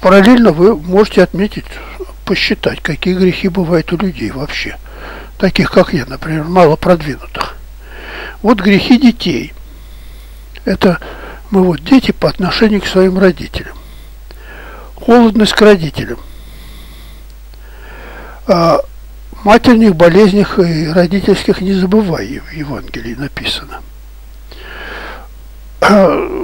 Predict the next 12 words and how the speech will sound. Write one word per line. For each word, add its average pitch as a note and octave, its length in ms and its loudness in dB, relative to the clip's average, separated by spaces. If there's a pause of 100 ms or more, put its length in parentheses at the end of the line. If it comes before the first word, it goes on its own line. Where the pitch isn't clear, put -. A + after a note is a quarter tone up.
(260)
ну, F3+ 360 -6
мы G3+ 300 2
же F#3 160 2
не, G3 280 2
не G#3 200 0
животные, F#3 640 0
у D#3 160 -8
нас, G3 180 2 (160)
э, F3+ 520 0
должно F#3 360 0
быть, G3 260 -2
э, D3+ 160 -6